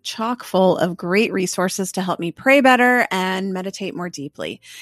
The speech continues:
It has audio guided ancient prayers, Bible readings, follow along guides for things like Lectio Divina, Examine, night prayer, some seasonal music,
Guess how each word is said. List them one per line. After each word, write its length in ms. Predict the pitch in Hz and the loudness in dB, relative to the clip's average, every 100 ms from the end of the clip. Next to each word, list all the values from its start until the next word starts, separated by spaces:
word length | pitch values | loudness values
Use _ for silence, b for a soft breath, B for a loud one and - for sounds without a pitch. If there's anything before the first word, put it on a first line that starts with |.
| B B - | B B -8
It 80 | 220 | 0
has 340 | 226 196 185 - | 4 4 2 -2
audio 380 | 190 214 247 240 | 2 4 4 4
guided 380 | 226 208 208 - | 4 2 2 -2
ancient 420 | 185 190 - - | -6 -4 -6 -10
prayers, 640 | - 190 196 196 196 196 - _ | -8 -4 -2 0 -2 -4 -8 _
Bible 420 | 175 180 202 214 | -2 0 2 0
readings, 560 | 214 226 214 214 214 - 190 | 0 -2 0 0 -2 -6 -16
follow 480 | - 208 220 233 | -2 2 2 2
along 340 | 226 214 208 202 | 2 2 0 2
guides 340 | 196 190 185 | 4 2 0
for 100 | 180 | -10
things 260 | 175 165 - | -6 -8 -4
like 200 | 151 - | -6 -6
Lectio 440 | - 180 - - | -8 -8 -8 -8
Divina, 600 | - 180 196 190 185 185 B B - | -8 -4 -2 2 2 0 B B -4
Examine, 840 | 214 190 196 180 180 180 180 185 180 | -2 2 4 4 4 4 2 0 0
night 300 | 165 170 - | 0 0 -2
prayer, 680 | _ 196 185 175 175 180 180 - | _ -4 0 0 0 -2 -4 -8
some 180 | - | -10
seasonal 440 | 170 220 240 277 262 | -6 -4 0 4 4
music, 680 | 247 247 233 240 233 226 | 4 2 2 0 0 -4